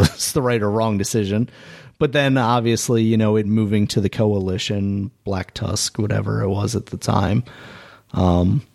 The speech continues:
and then obviously now we just have Epic making Fortnite, but that's neither here nor there. But at the time, Fortnite proper, destroy the world or whatever, save the world, whatever it was,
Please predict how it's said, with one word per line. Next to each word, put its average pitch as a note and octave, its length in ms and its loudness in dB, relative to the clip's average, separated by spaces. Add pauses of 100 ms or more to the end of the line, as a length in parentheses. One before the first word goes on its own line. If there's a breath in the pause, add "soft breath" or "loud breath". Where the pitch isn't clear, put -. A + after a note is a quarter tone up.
(460)
and C3 160 4
then G#2+ 520 2
obviously G2 520 0
now F2 220 2
we F2 120 0
just F#2 180 -2
have - 180 -2
Epic - 380 -2
making F#2 340 0
Fortnite, F2+ 640 0
but G2 100 -2
that's - 520 -2
neither G2 380 -4
here F#2+ 260 -2
nor F#2+ 180 -2
there. A2+ 300 0
But C#3 160 0
at D#3 120 0
the D3 100 0
time, C#3 520 2
Fortnite A2 800 0 (720 soft breath)
proper, C#3 720 2 (200)
destroy B2 640 0
the A#2 120 2
world B2+ 480 0
or G#2 300 2
whatever, G#2 340 -2
save B2+ 280 0
the A#2+ 100 2
world, C3 520 0
whatever A#2 460 -2
it G2 40 -4
was, F#2+ 600 -6